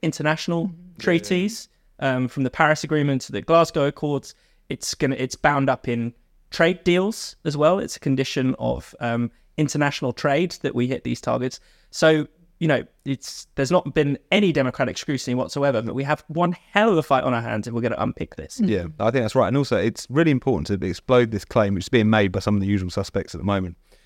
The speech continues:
Speaker 3: which is he's gonna get on the wrong side of the voters with this 'cause they love net zero. They can't get enough
Speaker 1: <laughs>
Speaker 3: net zero. They'd ban meat tomorrow if they could. It's complete and utter nonsense. I mean,
Speaker 1: Yeah.
Speaker 3: Ed, this is obvious to anyone who looks at in, into it for about five minutes.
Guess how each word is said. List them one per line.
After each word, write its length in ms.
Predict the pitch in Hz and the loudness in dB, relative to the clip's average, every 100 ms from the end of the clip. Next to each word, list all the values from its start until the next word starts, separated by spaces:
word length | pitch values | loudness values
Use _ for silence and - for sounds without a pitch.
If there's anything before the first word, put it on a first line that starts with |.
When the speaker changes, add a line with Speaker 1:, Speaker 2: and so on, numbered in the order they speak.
| _ _ _ - | _ _ _ -6
Speaker 3:
which 160 | 120 123 | -4 -2
is 80 | 120 | -4
he's 140 | 123 | -2
gonna 160 | 139 123 | 0 2
get 160 | 120 | 0
on 80 | 113 | 0
the 80 | 107 | 0
wrong 260 | 131 147 | 0 0
side 240 | 139 135 135 | 0 2 0
of 60 | |
the 80 | 123 | 2
voters 340 | 123 123 123 117 | 2 2 0 -4
with 80 | 117 | 0
this 200 | 117 - | -2 -2
'cause 160 | 113 | -4
they 180 | 113 113 | 0 0
love 480 | 120 131 147 143 123 | 0 2 4 4 2
net 220 | 117 87 | -2 -2
zero. 260 | 101 98 98 | -2 0 0
They 80 | |
can't 420 | 101 165 165 180 226 | -2 -2 0 2 2
get 80 | |
enough 160 | 247 262 | 4 4
Speaker 1:
<laughs> 300 | 226 285 247 | 4 4 2
Speaker 3:
net 100 | 247 | 0
zero. 500 | 131 127 120 117 113 _ _ | 0 2 4 2 0 _ _
They'd 240 | 117 117 - | 2 2 4
ban 280 | 131 131 | 4 4
meat 160 | 131 117 | 2 0
tomorrow 220 | - 127 | 0 2
if 100 | 120 | 2
they 100 | 123 | 2
could. 180 | 117 127 _ _ _ | -2 -2 _ _ _
It's 100 | - | -16
complete 400 | - 127 143 127 | -6 -2 2 2
and 80 | 92 | 2
utter 160 | 92 95 | -4 -2
nonsense. 360 | 90 85 90 | -2 -2 -2
I 60 | 92 | 0
mean, 140 | 139 | 0
Speaker 1:
Yeah. 60 | 123 | 2
Speaker 3:
Ed, 140 | 151 | 0
this 140 | 147 - | -2 -2
is 140 | 139 | -4
obvious 320 | 143 131 123 107 | 0 0 0 0
to 100 | 123 | 2
anyone 220 | 120 113 | 2 2
who 60 | 110 | 0
looks 200 | 113 - | -2 -4
at 80 | 98 | -6
in, 180 | 98 - | -6 -4
into 220 | 117 107 107 | -2 0 -2
it 60 | |
for 60 | - | -2
about 180 | 101 - | -2 0
five 260 | 107 101 | 0 2
minutes. 300 | 104 104 - | 0 -2 -4